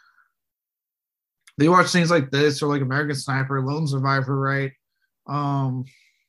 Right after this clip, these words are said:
mainly, I just named all films that involve the Navy. Um, <laughs> and they watch that and go like, "Oh, I wanna do that. That's awesome." The thing is, though, to be a Navy pilot, or to, in the case of, like, you know, American Sniper and Lone Survivor, to be a Navy seal,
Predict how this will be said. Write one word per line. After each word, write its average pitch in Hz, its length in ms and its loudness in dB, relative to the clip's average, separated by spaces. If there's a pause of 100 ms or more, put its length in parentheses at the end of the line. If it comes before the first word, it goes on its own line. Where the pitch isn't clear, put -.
(400)
mainly, 156 280 -4
I 139 60 -4
just 135 160 -4
named 139 220 -4
all 135 320 -2
films 139 320 -2
that 135 100 0
involve 131 280 -2
the 131 60 -4
Navy. 131 440 -4 (680)
Um, 165 420 2 (720)
<laughs> - 720 -20
and 165 160 0
they 175 80 4
watch 190 260 4
that 190 120 2
and 180 80 -2
go 180 100 0
like, 156 240 -4 (880)
"Oh, 190 400 0
I 190 140 0
wanna 190 240 0
do 160 100 -2
that. 151 60 -4
That's 180 260 -8
awesome." 165 480 -2 (240)
The 151 60 -2
thing 214 160 4
is, 190 140 4
though, 180 120 0
to 160 80 -2
be 170 180 0
a 180 40 2
Navy 151 260 -4
pilot, 127 440 -6 (460)
or 139 120 -2
to, 139 280 -2 (200)
in 151 120 -2
the 143 80 -2
case 165 320 0
of, 160 80 -2
like, 143 240 2
you 151 60 -4
know, 147 80 0
American 135 260 -2
Sniper 135 280 -4
and 127 80 -4
Lone 123 100 -8
Survivor, 160 300 0
to 151 40 -2
be 147 140 2
a 139 40 -2
Navy 131 260 -4
seal, 131 520 -2